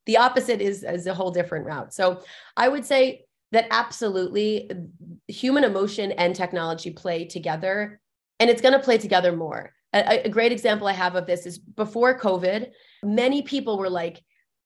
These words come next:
"We don't like technology. It's not good for us." You know, it was an older generation that was like, "I don't understand this thing. Why would I use this?" And then covid happened and they realized that they were able to connect with their family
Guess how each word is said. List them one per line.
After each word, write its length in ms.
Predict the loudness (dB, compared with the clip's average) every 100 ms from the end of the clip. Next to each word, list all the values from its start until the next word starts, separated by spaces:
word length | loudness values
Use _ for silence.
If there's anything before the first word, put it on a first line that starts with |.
| -6
"We 140 | 2
don't 140 | 6 8
like 160 | 6
technology. 760 | 2 -2 2 6 4 2 -4 -4
It's 140 | -2
not 240 | -4 -2 2
good 120 | 2
for 220 | 4 4
us." 480 | 6 6 4 -2 -14
You 320 | -12 -8 0 2
know, 100 | 2
it 60 |
was 160 | 0 0
an 80 | 0
older 260 | 2 0
generation 600 | 0 0 0 -2 -4 -2
that 120 | -4 -4
was 120 | -2
like, 180 | -4 0
"I 100 | 4
don't 80 | 6
understand 480 | 6 2 2 0 2
this 140 | 0
thing. 220 | -2 -8
Why 200 | -2 0
would 100 | 2
I 60 | 0
use 240 | 0 -6
this?" 360 | -8 -10 -10 -20 _ _ _ -20 _
And 160 | 2 6
then 160 | 6 4
covid 320 | 2 2 2
happened 380 | 2 0 -2 -4
and 160 | -4
they 100 | -2
realized 540 | 0 0 2 2 0 -4
that 120 | -4
they 100 | -2
were 100 | 0
able 180 | 0 0
to 80 | -6
connect 380 | -6 -4 -4
with 100 | -6
their 120 | -8 -8
family 600 | -6 -6 -6 -6 -8